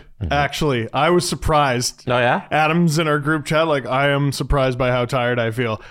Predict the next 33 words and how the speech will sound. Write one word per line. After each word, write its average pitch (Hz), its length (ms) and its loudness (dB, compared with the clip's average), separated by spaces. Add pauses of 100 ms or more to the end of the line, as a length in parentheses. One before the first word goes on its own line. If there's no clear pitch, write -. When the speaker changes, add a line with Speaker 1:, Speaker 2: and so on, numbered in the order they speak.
(140)
Speaker 2:
I 202 220 4
was 277 140 2
surprised 170 460 0
by 160 120 2
how 156 160 2
refreshed 156 680 -2 (480)
I 139 200 0
felt. 127 380 -2
Like, 160 180 -2
just, 185 260 -4 (340)
you 180 120 -2
know, 139 420 -2
nothing 196 680 0 (380)
extra 165 400 -2
weighing 143 360 2
on 139 140 0
your 131 120 0
mind. 127 520 -2 (640)
And, 123 600 0
uh, 123 300 2
something 175 360 -2
about 143 380 0
just 135 200 -4
going 139 260 0
to 123 60 -2
bed 123 260 0 (100)
really 120 320 -2
tired 113 500 -6 (500)
and, 135 140 0
like, 117 180 0
actually 110 440 -2
tired. 127 420 -2
Just 123 200 -6